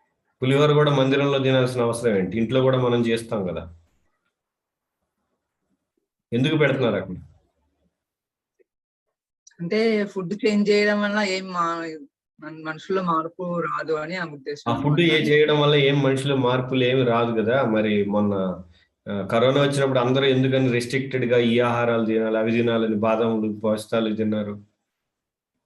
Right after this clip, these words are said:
Speaker 2: ఆ, ఇమ్యూనిటీ.
Speaker 1: ఆ, మరి
Speaker 2: ఇమ్యూనిటీ.
Speaker 1: కేవలం ఒక దేహానికే ఉంటే మరి ఆధ్యాత్మికానికి ఇంకెంత నిష్ట ఉంటుంది, అవసరం ఉంటుంది నిష్ట?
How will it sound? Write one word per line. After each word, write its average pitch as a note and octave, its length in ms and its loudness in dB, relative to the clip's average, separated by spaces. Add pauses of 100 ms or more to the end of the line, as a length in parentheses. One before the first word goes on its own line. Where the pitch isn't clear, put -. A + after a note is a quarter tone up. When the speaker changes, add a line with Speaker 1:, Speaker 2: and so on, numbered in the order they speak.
(560)
Speaker 2:
ఆ, F3+ 100 -4
ఇమ్యూనిటీ. E3+ 920 -4 (400)
Speaker 1:
ఆ, G#2+ 200 -2
మరి G#2 240 -2
Speaker 2:
ఇమ్యూనిటీ. - 280 -6 (160)
Speaker 1:
కేవలం D3 440 4
ఒక D3 140 0
దేహానికే D3 800 2
ఉంటే C#3+ 560 2
మరి C3 200 2
ఆధ్యాత్మికానికి D3 840 0
ఇంకెంత C#3+ 340 0
నిష్ట C#3+ 280 -2
ఉంటుంది, B2+ 560 -4 (2000)
అవసరం A#2 280 -2
ఉంటుంది G#2+ 260 -2
నిష్ట? G#2 240 -6